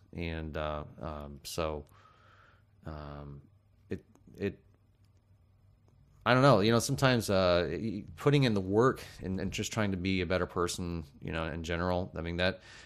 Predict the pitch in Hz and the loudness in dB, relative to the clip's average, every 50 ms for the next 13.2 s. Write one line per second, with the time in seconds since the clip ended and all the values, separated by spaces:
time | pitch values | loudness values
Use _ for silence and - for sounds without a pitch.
0 | - - 101 104 110 107 98 95 - 110 107 104 101 98 92 85 92 87 82 - | -8 -4 0 2 2 2 2 0 2 2 4 4 4 2 0 0 -2 -2 -2 -2
1 | - 98 92 85 90 78 82 87 85 82 82 78 - _ - _ - - - _ | -4 -4 -4 -4 -4 -4 -4 -4 -6 -6 -8 -10 -12 _ -20 _ -20 -20 -20 _
2 | - _ - _ _ - - - _ - 98 - _ 107 95 104 87 82 - - | -20 _ -20 _ _ -20 -20 -20 _ -18 -18 -14 _ -4 -4 -2 -2 -2 -4 -2
3 | - 101 107 120 120 - - - 80 76 73 73 78 82 - - - - - 71 | 0 2 2 2 0 -4 -8 -10 -8 -8 -8 -8 -10 -12 -14 -16 -18 -16 -12 -10
4 | 71 71 71 71 71 73 71 71 71 - - - - - - - - - - - | -8 -8 -6 -6 -8 -8 -8 -10 -14 -18 -20 -20 -20 -20 -20 -20 -20 -20 -20 -20
5 | - - 71 62 52 50 50 - - - - - 92 82 78 80 82 82 85 87 | -14 -12 -12 -10 -10 -12 -14 -16 -18 -18 -12 -10 -8 -6 -6 -6 -4 -4 -4 -4
6 | 90 95 90 87 87 85 80 78 85 87 87 87 87 82 78 - - - - 143 | -4 -4 -4 -2 -2 -4 -4 -4 -4 -4 -4 -4 -4 -4 -6 -8 -10 -10 -10 -12
7 | 92 85 90 - 71 67 - 101 101 101 87 87 78 73 82 82 82 92 104 101 | -8 -8 -8 -8 -8 -8 -2 0 0 2 2 0 -4 -4 -4 -4 -4 -2 -2 -4
8 | 85 - - 69 71 73 71 - - - - - - - - - - 76 76 76 | -6 -8 -10 -12 -10 -8 -8 -8 -8 -10 -10 -12 -12 -14 -10 -8 -6 -4 -2 -4
9 | 76 73 - 95 95 - - - - 71 85 82 80 76 80 78 - - - _ | -4 -4 -6 -8 -6 -6 -8 -6 -4 -4 -2 -2 -2 -4 -6 -10 -12 -18 -20 _
10 | _ _ - _ - - - _ - - - - _ _ _ _ - - - 101 | _ _ -20 _ -20 -20 -20 _ -20 -20 -20 -20 _ _ _ _ -20 -16 -10 -8
11 | 95 92 - - - - 101 98 87 92 101 117 120 - - 123 120 - 120 107 | -8 -8 -8 -12 -10 -8 -6 -6 -6 -2 -2 -2 -2 0 0 0 0 0 0 0
12 | 95 101 98 92 - 98 92 98 92 - 113 98 92 90 - - - 98 90 90 | 2 4 4 4 4 0 -2 -2 -2 -2 -2 -2 0 -2 -2 -4 -6 -4 -4 -4
13 | 85 87 82 73 | -2 -4 -4 -4